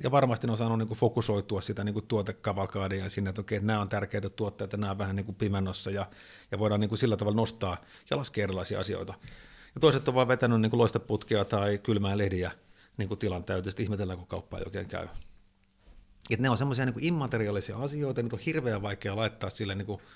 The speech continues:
insinöörin, niinku, paperille, että mikä tässä, niinku, merkkaa vai mikä merkkaa, vaan nämä on tunneasioita. Ja, ja tota,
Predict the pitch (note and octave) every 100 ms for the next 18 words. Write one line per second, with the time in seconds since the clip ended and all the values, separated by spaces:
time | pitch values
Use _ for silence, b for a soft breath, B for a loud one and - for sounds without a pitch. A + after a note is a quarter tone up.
0 | B B B C3 A2 G#2+ F#2+ F#2+ G2 G2
1 | F#2+ A2 G2 F2+ F2 G#2+ G2+ F#2+ F2 F#2+
2 | F2+ G2 G2+ - - G2 G#2 A2 A2+ A2
3 | A2 B2+ D3 D3+ D3+ F3+ A2+ G2+ G2 F2
4 | E2+ - _ b b b B2+ G#2+ G#2+ B2
5 | A#2+ A2+ B2